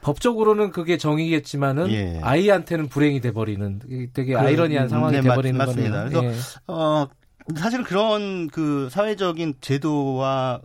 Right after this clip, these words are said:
Speaker 2: 또 법률적 틀이라는 게
Speaker 1: 네.
Speaker 2: 아직까지는, 어, 친권이라고 하는 걸 굉장히 중요하게 생각하고
Speaker 1: 네.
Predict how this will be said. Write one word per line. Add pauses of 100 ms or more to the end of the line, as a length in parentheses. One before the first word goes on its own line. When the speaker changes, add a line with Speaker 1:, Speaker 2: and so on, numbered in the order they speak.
Speaker 2:
또
법률적
틀이라는
게
Speaker 1:
네.
Speaker 2:
아직까지는, (540)
어,
친권이라고
하는
걸
굉장히
중요하게
생각하고
Speaker 1:
네.